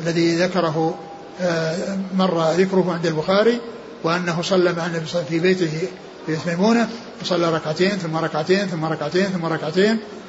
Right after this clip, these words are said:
حتى عد ستا، ثم أقل ركعة، فهذه كلها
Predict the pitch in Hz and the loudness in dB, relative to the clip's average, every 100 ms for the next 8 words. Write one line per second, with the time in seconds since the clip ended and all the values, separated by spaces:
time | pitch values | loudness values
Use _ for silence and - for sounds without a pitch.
0 | - 190 190 165 185 165 - 185 190 175 | -6 -4 0 0 2 0 2 0 2 0
1 | 160 143 - - - 247 220 220 220 220 | 0 -6 -14 -18 0 2 2 0 2 4
2 | 196 180 170 135 131 - - - - - | 4 4 2 -2 -4 -10 -16 -18 -18 -10
3 | - 208 226 214 285 254 185 202 | 0 4 6 4 6 4 6 2